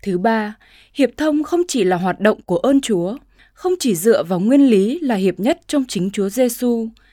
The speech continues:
mà còn phụ thuộc vào nỗ lực của mỗi tín hữu. Không bỏ đi cái tôi, làm sao có thể nên một trong Chúa Giêsu? Làm sao có thể đón nhận ơn sủng xây dựng sự hiệp nhất, phát sinh trong hoạt động của Chúa Thánh Thần?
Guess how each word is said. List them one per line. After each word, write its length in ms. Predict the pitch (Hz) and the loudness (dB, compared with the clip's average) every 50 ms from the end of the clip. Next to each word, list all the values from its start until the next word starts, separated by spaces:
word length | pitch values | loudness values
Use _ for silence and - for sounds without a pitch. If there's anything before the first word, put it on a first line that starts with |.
| _ _ - - _ _ | _ _ -20 -20 _ _
mà 160 | - 277 277 269 | 2 4 4 4
còn 220 | 277 269 254 233 | 4 4 2 2
phụ 180 | 233 - 233 202 - | 2 -2 -6 -6 -2
thuộc 320 | - 226 214 202 - - | 0 2 2 2 0 -4
vào 140 | 190 196 180 | -2 -2 0
nỗ 200 | 185 190 208 - | 0 0 2 2
lực 320 | 277 294 277 - - _ | 2 2 2 0 -2 _
của 120 | - 180 151 | -4 -4 -2
mỗi 200 | 160 170 180 - | -2 -2 -2 -2
tín 220 | - 233 196 180 | -2 -2 -2 0
hữu. 340 | 196 214 240 262 262 320 370 - _ _ _ _ _ _ _ _ _ _ _ _ _ _ _ _ _ | 0 0 0 0 0 -2 -6 -10 _ _ _ _ _ _ _ _ _ _ _ _ _ _ _ _ _
Không 300 | _ - 277 269 262 226 | _ -2 0 0 2 2
bỏ 200 | 214 165 143 - | 0 -2 -4 -4
đi 160 | 175 202 226 | -2 -2 -2
cái 160 | 226 - 175 | 0 -2 -4
tôi, 400 | 180 - 254 240 240 233 233 233 - - _ - - _ _ - | -2 2 4 4 4 4 2 -2 -8 -14 _ -20 -20 _ _ 0
làm 220 | 269 269 254 254 | 2 2 2 2
sao 320 | 247 - 349 339 339 339 | 0 -2 -2 -2 -2 -4
có 160 | 339 - 359 370 | -4 -4 -6 -4
thể 200 | - 285 220 160 | -2 -2 -2 -2
nên 200 | 175 214 254 269 | 0 2 2 4
một 300 | 254 220 180 160 - - | 4 4 4 0 -2 -4
trong 160 | 254 254 240 233 | -4 -4 -2 -2
Chúa 180 | - 185 185 | -2 -4 -4
Giêsu? 580 | 190 220 254 247 240 - - 254 240 240 233 226 233 - _ _ _ _ _ _ _ _ _ _ | 0 0 0 0 0 0 0 0 0 0 0 -4 -8 -12 _ _ _ _ _ _ _ _ _ _
Làm 280 | - 226 220 196 180 | -2 0 0 0 0
sao 340 | 175 - - 262 247 247 247 | -2 -4 -2 -2 0 -2 -2
có 180 | 240 - 220 240 240 | -2 -2 -2 -2 0
thể 160 | - 285 202 | -2 -2 0
đón 260 | 175 180 185 185 220 | 0 0 0 2 2
nhận 160 | 262 302 - - | 2 2 0 -2
ơn 260 | - _ 302 339 339 330 | -2 _ 0 0 0 0
sủng 300 | - - 254 165 147 143 | -2 -2 -2 -4 -4 -6
xây 220 | - - 262 269 | -6 -4 -4 -2
dựng 200 | 220 226 233 - - | 0 0 -2 -2 -2
sự 220 | - - - - - | -6 -8 -6 -6 -4
hiệp 200 | 175 180 - - | -4 -6 -4 -2
nhất, 200 | 190 247 302 - _ _ _ _ _ _ | -2 -2 -2 -4 _ _ _ _ _ _
phát 220 | - - 370 381 - | -6 -4 -4 -4 -2
sinh 320 | - - 311 277 277 277 | -2 0 2 2 2 2
trong 180 | 269 285 285 269 | 2 0 -2 -2
hoạt 220 | 240 214 185 - | -2 -4 -4 -2
động 180 | 180 202 190 - _ _ | -2 -2 -2 -2 _ _
của 120 | - 165 | -8 -8
Chúa 200 | 156 - 175 180 | -6 -6 -6 -6
Thánh 180 | 180 196 190 214 | -4 -4 -6 -4
Thần? 360 | 220 254 226 185 160 156 156 | -4 -2 -2 -2 -2 -4 -8